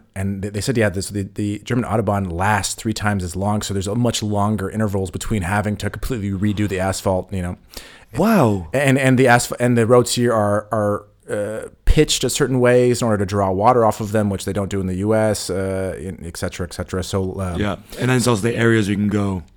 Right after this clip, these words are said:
Speaker 2: which I think, you know, everyone knows, but you can go unlimited speed. And
Speaker 1: Right.
Speaker 2: my, my, my brother-in-law came over one time, and he's, um, he works on cars. He also
Speaker 1: Mm.
Speaker 2: races them sometimes.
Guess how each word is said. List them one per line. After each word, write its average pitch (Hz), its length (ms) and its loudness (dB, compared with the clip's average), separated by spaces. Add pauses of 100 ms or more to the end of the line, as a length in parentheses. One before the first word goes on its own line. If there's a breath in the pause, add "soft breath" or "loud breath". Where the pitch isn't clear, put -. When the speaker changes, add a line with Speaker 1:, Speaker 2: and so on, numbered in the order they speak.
(400)
Speaker 2:
which 104 140 -6
I 107 60 2
think, 98 220 -2
you 101 60 -2
know, 95 80 -2
everyone 90 340 -4
knows, 92 220 -4
but 95 140 -6
you 98 80 -2
can 95 40 -2
go 95 200 -2
unlimited 104 480 -2
speed. 92 360 -4
And 90 180 -6 (160 loud breath)
Speaker 1:
Right. 90 220 -2 (220 loud breath)
Speaker 2:
my, 120 180 0
my, 113 280 0
my 110 140 0
brother-in-law 107 420 2
came 101 180 -2
over 98 140 -4
one 98 160 -2
time, 95 500 -4
and 95 340 -4
he's, 101 280 0
um, 92 360 -4 (280)
he 123 80 4
works 123 200 6
on 104 80 0
cars. 95 440 -6 (120)
He 110 100 -4
also 107 200 0
Speaker 1:
Mm. 92 60 0
Speaker 2:
races 101 180 -4
them 90 120 -6
sometimes. 95 420 -6